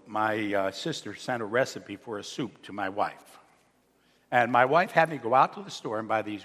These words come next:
weird spices. One was called garam masala,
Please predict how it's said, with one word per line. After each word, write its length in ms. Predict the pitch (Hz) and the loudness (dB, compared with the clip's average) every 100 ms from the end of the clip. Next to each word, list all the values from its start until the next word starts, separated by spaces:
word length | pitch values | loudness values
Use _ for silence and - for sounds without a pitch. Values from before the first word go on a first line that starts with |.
| - | -12
weird 680 | 110 139 170 185 185 220 - | -4 0 2 2 0 -6 -14
spices. 960 | - - 120 117 - - - - - - _ _ _ _ _ _ | -14 -2 0 0 -2 -14 -16 -18 -18 -20 _ _ _ _ _ _
One 280 | 113 165 208 | 0 0 0
was 180 | 180 143 | -6 -4
called 420 | - 117 113 113 - - | 2 6 6 4 -6 -12
garam 680 | - 131 165 180 175 175 180 - | 4 8 8 8 2 0 -6 -8
masala, 800 | 127 120 - - 147 151 110 82 | -6 -6 -4 2 4 6 4 0